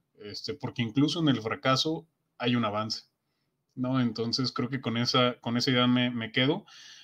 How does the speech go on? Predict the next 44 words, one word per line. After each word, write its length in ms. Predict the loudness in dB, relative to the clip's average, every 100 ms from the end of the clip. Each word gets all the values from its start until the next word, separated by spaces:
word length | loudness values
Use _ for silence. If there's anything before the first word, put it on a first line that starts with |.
| _
Eh, 200 | 0 2
si 140 | 4 4
en 100 | 4
ocasiones, 540 | 4 4 6 6 4 -2
pues 140 | -2
sí, 100 | 0
puede 200 | 4 4 4
llegar 160 | 4
a 40 | 2
haber 120 | 2
más 200 | 0 -2
fracasos 400 | -6 -4 -6 -6
que 100 | -8
éxitos, 480 | -6 -6 -4 -6 -6
es 120 | -2
una 200 | 2 2
realidad, 520 | 0 -4 -2 -2 0
es 120 | -2 -2
frustrante, 500 | -4 -2 -2 -2 -2
sí 120 | 0
lo 160 | 0 -2
es, 220 | -6 _ _ -20 _ -4
pero 320 | 0 2 2
creo 160 | 0 0
que 80 | 0
seguiremos 400 | 2 2 2 2
avanzando, 480 | 0 0 0 2 2
seguiremos 400 | 0 2 2 2
desarrollando 560 | 0 0 0 0 0
y 40 | -2
seguiremos 440 | -2 -4 -4 -10
preparando 440 | -14 -14 -10 -10
a 40 | -10
más 140 | -12
personas, 600 | -8 -4 -2 -2 -4 -14 _ _ _ _ _ -2
que 100 | 2
entre 500 | 2 2 2 -2 -8
mayor 480 | -6 0 4 6 6
sea 140 | 4
el 80 | 4
número 220 | 4 4 2
de 60 |
personas 420 | 0 -4 0 -2
preparadas 920 | -2 -8 -4 0 2 2 2 2 0